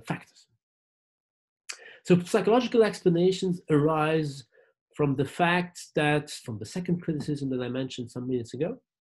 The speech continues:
the first criticism emphasizes sociological constraints, sociology of organizations.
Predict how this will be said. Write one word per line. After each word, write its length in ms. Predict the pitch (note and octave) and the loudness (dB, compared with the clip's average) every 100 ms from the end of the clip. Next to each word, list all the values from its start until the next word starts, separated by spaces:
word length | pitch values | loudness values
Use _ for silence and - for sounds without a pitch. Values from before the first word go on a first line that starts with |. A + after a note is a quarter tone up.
| _ _ _ - - - - - _ _ _ _ _ _ | _ _ _ -20 -20 -20 -20 -20 _ _ _ _ _ _
the 80 | - | 0
first 340 | - A3+ F3 | 6 8 8
criticism 680 | F#3+ E3+ D3 D3+ C#3 C3 C#3 - _ D3+ | 6 4 4 4 4 2 0 -6 _ -4
emphasizes 640 | D3+ A#2+ C3+ B2 B2+ - | -4 -4 -2 -2 -2 0
sociological 680 | D#3 C3+ - C#3+ F3 D3 B2+ | 2 2 2 2 2 2 -4
constraints, 840 | B2+ A#2 - G3+ F#3 F#3+ G3 F3+ | -6 -12 0 6 8 8 6 0
sociology 800 | - - C#3 B2 - C#3 C3 A#2+ | -6 0 0 0 -2 0 0 2
of 100 | B2+ - | 0 0
organizations. 920 | B2+ B2 A#2+ B2+ D#3 - F3 D#3 | 0 0 -2 -2 -4 -4 -10 -10